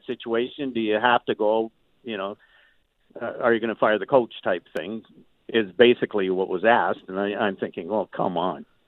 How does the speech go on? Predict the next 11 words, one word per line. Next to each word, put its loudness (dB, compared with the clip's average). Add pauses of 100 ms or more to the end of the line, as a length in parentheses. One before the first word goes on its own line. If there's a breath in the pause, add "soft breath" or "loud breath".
(180)
You -4
know, -4
<laughs> -20
I'm -4
sitting 4
there. 0 (800 loud breath)
It's, 6 (300)
what 8
was 8
it, -2
game 0